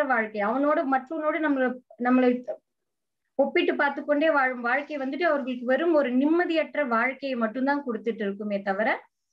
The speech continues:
வ-, உயர்வை எதுவுமே தராது அப்படின்னு திருவள்ளுவர் தெளிவா சொல்லியிருக்காங்க. அதனாலதான் அறிவுடையோர் என்பவர்கள்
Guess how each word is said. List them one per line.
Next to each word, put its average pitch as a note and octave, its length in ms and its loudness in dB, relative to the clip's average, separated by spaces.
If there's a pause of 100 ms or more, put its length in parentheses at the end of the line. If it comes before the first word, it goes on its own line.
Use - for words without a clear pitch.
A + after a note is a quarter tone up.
(320)
வ-, B3 100 2 (280)
உயர்வை D#4 440 -2
எதுவுமே C4 400 -2
தராது G3 480 0 (100)
அப்படின்னு G#3 420 -4
திருவள்ளுவர் A3 580 0
தெளிவா A#3 340 -2
சொல்லியிருக்காங்க. G3 600 -2 (400)
அதனாலதான் C4+ 580 0 (380)
அறிவுடையோர் C#4+ 760 2
என்பவர்கள் A#3 640 0